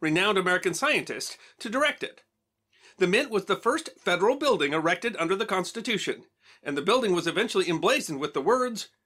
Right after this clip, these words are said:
"Ye Old Mint." The mint delivered its first coins in March of seventeen ninety-three, eleven thousand one hundred and seventy-eight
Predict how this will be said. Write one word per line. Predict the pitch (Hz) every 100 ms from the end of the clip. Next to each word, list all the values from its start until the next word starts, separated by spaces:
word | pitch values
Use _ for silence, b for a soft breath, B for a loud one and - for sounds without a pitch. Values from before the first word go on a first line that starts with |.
| _ _ _
"Ye | 147 240 247
Old | 214 220 226 185
Mint." | 160 113 - - _ _ _ _ - B B
The |
mint | 180 285 247
delivered | 240 262 254
its | 240
first | - 233 -
coins | - 175 165 180
in | 262
March | 262 240 262 226
of | -
seventeen | 247 269 262 247
ninety-three, | 226 240 220 185 107 - _ _ b b b -
eleven | 131 135 247
thousand | 277 262 185 131 117
one | 120 135
hundred | 170 196
and | 185
seventy-eight | 220 247 294 190 110 -